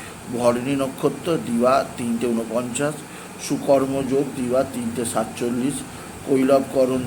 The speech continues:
দিবা বারোটা উনিশ গতে তৈতিলকরণ, রাত্রি এগারোটা পাঁচ গতে গড়করণ। এবার আসুন দেখে নিই গ্রহদের কন্ডিশন, গ্রহরা কে কোথায় অবস্থান করছে। প্রথমে মেষ,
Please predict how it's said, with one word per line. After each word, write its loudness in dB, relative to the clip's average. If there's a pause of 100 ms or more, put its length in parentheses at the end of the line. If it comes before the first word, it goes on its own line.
দিবা 4 (180)
বারোটা 0
উনিশ -2 (100)
গতে -2
তৈতিলকরণ, -2 (540)
রাত্রি 2 (120)
এগারোটা 6 (100)
পাঁচ -4 (120)
গতে -2 (120)
গড়করণ। -4 (480)
এবার 6
আসুন -2
দেখে 0
নিই -4
গ্রহদের 0
কন্ডিশন, -2 (560)
গ্রহরা 4 (200)
কে -2 (140)
কোথায় 2
অবস্থান -4 (120)
করছে। -6 (520)
প্রথমে -2 (140)
মেষ, -2